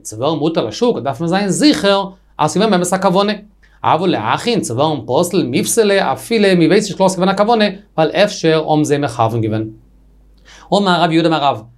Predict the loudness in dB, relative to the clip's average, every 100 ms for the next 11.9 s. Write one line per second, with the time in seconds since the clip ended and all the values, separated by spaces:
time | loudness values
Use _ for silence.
0 | _ -6 -2 0 2 2 2 -4 -2 -2
1 | -2 0 0 2 0 -2 -6 -2 0 0
2 | -2 -2 -2 -2 -4 -10 -10 _ _ -4
3 | -2 -2 -2 0 0 -2 -8 -10 -14 _
4 | _ _ -10 -2 0 0 -2 0 0 0
5 | -2 -6 -8 -12 _ _ _ 0 0 2
6 | 0 2 0 0 -2 -2 0 -2 -2 -8
7 | -4 0 0 0 -2 -2 0 0 0 -4
8 | -6 -4 -4 -6 -10 -20 -12 -10 0 4
9 | 4 2 -2 -2 -2 0 4 4 2 0
10 | -8 _ -4 -4 4 4 4 4 0 0
11 | -2 2 2 0 -4 -4 0 0 0